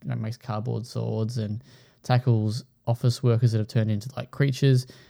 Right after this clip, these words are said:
And the idea of this game is that you are there to preserve and guarantee the Friday night good times. Um, you heal <laughs> by smashing beers. Um,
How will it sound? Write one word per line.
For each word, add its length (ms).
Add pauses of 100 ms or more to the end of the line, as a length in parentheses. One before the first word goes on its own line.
(120)
And 120
the 60
idea 240
of 80
this 140
game 300
is 80
that 100
you 420 (100)
are 200
there 280
to 300
preserve 680
and 440 (460)
guarantee 480
the 100
Friday 420
night 240
good 140
times. 500 (360)
Um, 540 (100)
you 420
heal 340
<laughs> 0
by 600 (840)
smashing 720
beers. 680
Um, 720